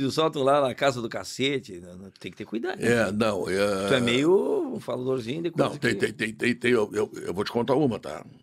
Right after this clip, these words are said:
Speaker 2: Inter e Caxias, não me lembro que ano era, não me pergunta que eu não me lembro.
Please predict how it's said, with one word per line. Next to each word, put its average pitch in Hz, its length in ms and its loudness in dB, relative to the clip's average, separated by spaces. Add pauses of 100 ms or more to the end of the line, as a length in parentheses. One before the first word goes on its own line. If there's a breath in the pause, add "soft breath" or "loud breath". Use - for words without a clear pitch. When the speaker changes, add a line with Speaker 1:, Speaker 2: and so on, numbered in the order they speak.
(140)
Speaker 2:
Inter 147 320 2
e 147 60 0
Caxias, 107 600 -6
não 92 140 -10
me 101 80 -8
lembro 147 180 -6
que 139 120 -6
ano 120 180 -4
era, 101 100 -10
não 73 120 -20
me 76 80 -16
pergunta 107 420 -10
que - 80 -16
eu - 60 -12
não 120 80 -10
me 98 80 -12
lembro. - 200 -18